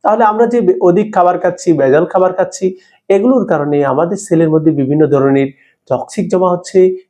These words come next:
বিভিন্ন ধরনের বিষাক্ত পদার্থ জমা হচ্ছে, বিভিন্ন ফ্যাট জমা হচ্ছে। এই জমা থাকার কারণে আমাদের শরীরে বিভিন্ন ধরনের রোগ হতে পারে।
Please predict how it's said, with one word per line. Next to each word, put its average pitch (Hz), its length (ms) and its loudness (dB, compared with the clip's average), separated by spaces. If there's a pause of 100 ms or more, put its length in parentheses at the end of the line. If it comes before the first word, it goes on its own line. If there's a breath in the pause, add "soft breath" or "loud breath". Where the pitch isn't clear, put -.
(120)
বিভিন্ন 170 300 2
ধরনের 151 320 0
বিষাক্ত 170 440 -6
পদার্থ 165 420 -2
জমা 175 260 0
হচ্ছে, 170 300 0
বিভিন্ন 147 420 2
ফ্যাট 190 420 -2
জমা 127 180 0
হচ্ছে। 131 420 -4 (1500 soft breath)
এই 226 320 2
জমা 165 320 2
থাকার 185 340 -4
কারণে 160 380 -2
আমাদের 160 420 2
শরীরে 143 580 0 (340 loud breath)
বিভিন্ন 247 380 2
ধরনের 135 380 -2
রোগ 131 240 -2
হতে 135 140 -4
পারে। 117 300 -6